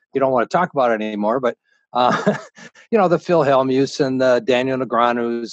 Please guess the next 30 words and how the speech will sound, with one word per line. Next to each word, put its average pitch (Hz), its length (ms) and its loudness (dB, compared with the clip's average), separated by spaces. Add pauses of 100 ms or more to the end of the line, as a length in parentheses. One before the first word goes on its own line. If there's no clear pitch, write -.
and, 117 240 -8
and 117 200 -4
the 117 160 -4
Phil 131 200 0
Iveys 117 520 -2
and 110 140 -8
those 117 300 -2
guys, 120 280 -2
and 123 120 -8
they 131 80 0
had 127 200 -2
characters. 135 540 -2
Huck - 240 -2
Seed 120 480 -8
was 117 160 -6
one 120 160 2
of 113 100 -2
'em, 113 140 -6
you 123 80 -4
know, 120 240 -4 (380)
all 156 160 2
these 165 200 0
different 147 440 -4
characters, 151 600 -2 (140)
and 135 100 0
everybody 170 320 0
knew 156 160 2
who 156 100 4
they 135 140 2
were. 151 240 0